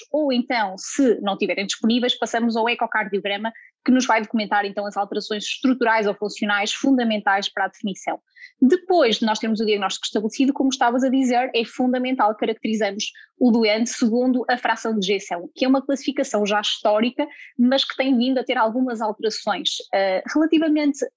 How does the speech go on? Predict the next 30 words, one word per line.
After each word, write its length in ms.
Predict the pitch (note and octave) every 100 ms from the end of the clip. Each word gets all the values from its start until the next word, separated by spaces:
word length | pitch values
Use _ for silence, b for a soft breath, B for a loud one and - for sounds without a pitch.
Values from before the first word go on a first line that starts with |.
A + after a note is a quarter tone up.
| -
ehm, 520 | B3 B3 B3 B3+ B3+
à 120 | - A#3+
fração 340 | B3 A#3+ B3+
de 80 | A#3+
ejeção 320 | B3 B3 B3
reduzida, 640 | A#3 B3+ B3 A3+ A3 G3+ F#3+ B B -
não 180 | C4+ C#4+
há 80 |
grandes 280 | A3+ A3 G#3
alterações, 500 | F3+ - F#3 - F#4+
portanto, 260 | - G3+ F#3+
são 160 | A3+ A3+
doentes 380 | B3 A#3+ G#3
com 140 | - G3+
sinais 380 | - A3 G#3 G3+
e 60 |
sintomas 640 | F#3+ G#3+ G3 G#3+ G#3 G3+ - B B _
e 120 | D4
com 100 | C#4+
uma 100 | A3+
fração 320 | - D#4 G#3
de 140 | G3+ G#3+
ejeção 500 | G3+ - G#3 G3 -
inferior 480 | A3 A#3+ A#3+ C4 B3
ou 60 | G#3+
igual 220 | G3 F#3
a 60 | F#3+
quarenta 380 | G#3 F#3 E3
por 100 | F#3+
cento, 300 | - - G#4+